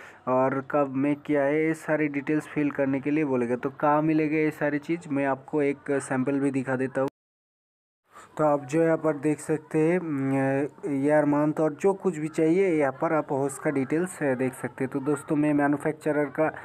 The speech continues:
शॉर्ट फॉर्म में आपको डाल देना है। तो मेरा जो मैन्युफैक्चरर कंपनी है उसका नाम है एमबीएस, तो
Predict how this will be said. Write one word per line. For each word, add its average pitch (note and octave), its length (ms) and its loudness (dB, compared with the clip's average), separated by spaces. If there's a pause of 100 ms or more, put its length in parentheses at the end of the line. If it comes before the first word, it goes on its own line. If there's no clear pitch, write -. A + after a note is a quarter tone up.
(340)
शॉर्ट D#3 180 4
फॉर्म D#3 260 -2
में D3+ 120 2
आपको D3+ 260 -2
डाल C#3+ 240 2
देना C3+ 220 0
है। D3 160 -4 (380)
तो C#3+ 260 2
मेरा C#3+ 280 2
जो D3 120 0
मैन्युफैक्चरर D3 680 0
कंपनी C#3+ 500 0
है D3 120 0
उसका C#3+ 280 -2
नाम C#3+ 260 2
है D3+ 240 0
एमबीएस, D3 640 2
तो C#3 280 2